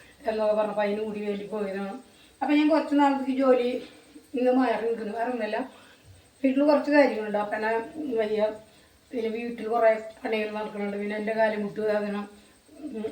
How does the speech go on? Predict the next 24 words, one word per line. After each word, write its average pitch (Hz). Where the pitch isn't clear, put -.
ആഷ്ലീനെ 226
എനിക്ക് 220
പ്രസവിക്കാൻ 208
നിൽക്കണം. 196
അപ്പം 302
എല്ലാം 311
കൂടി 302
ആകുമ്പോൾ 277
എനിക്ക് 262
ഇടയ്ക്കിടയ്ക്ക് 262
ലീവ് 226
വരും. 180
അപ്പം 330
അതവിടെ 277
ഒരു 262
ബുദ്ധിമുട്ടാവും. 196
അപ്പം 277
ഞാൻ 254
കുറച്ച് -
നാളത്തേക്ക് 214
വരുന്നില്ല, 202
അതുകൊണ്ട് 202
പോന്നിട്ടുണ്ട്. 240
അപ്പോൾ 226